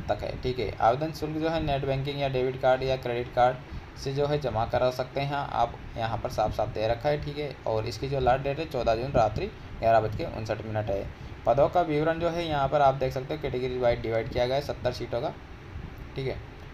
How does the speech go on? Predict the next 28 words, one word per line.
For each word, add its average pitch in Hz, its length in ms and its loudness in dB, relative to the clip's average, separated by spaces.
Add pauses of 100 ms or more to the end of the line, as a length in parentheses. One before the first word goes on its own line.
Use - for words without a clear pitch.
तो 123 60 -4
यहाँ 135 300 2
पर 165 140 6
अपन 156 240 4
बात 127 260 8
करें, 156 180 2
वेतनमान 135 500 0
जो 147 100 0
है 147 140 -2
चौवालीस 127 280 2
हज़ार 135 160 2
नौ 127 140 0
सौ 127 120 -4
लेकर 127 320 0
एक 123 200 -2
लाख 127 200 4
बयालीस 117 220 -4
हज़ार 127 140 0
चार 110 220 2
सौ 113 100 -2
रुपये 127 180 -4
रहने 120 240 0
वाला 123 180 4
है 131 500 -4
लेवल 123 260 2
सेवन 117 300 0
के 117 260 0
according 120 300 -2